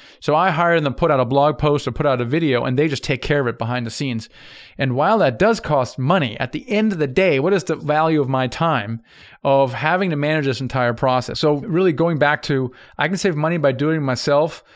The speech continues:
I don't think you really can. I think it's better to hire a digital marketing agency who has all these disciplines,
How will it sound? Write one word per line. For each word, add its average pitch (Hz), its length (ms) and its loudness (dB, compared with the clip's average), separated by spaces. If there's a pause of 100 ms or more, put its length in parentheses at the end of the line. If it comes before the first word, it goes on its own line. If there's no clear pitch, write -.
(300)
I 175 180 0
don't 226 280 0
think 214 600 -2
you 160 180 -2
really 160 480 0
can. 120 600 -6 (400)
I 147 120 -2
think 220 220 -2
it's 123 140 -2
better 151 420 2
to 147 100 -2
hire 143 360 0
a 151 80 -2
digital 147 340 -2
marketing 143 520 -4
agency 156 480 -2
who 151 200 -4
has 131 260 -2
all 151 180 -2
these 160 180 -2
disciplines, 170 560 -6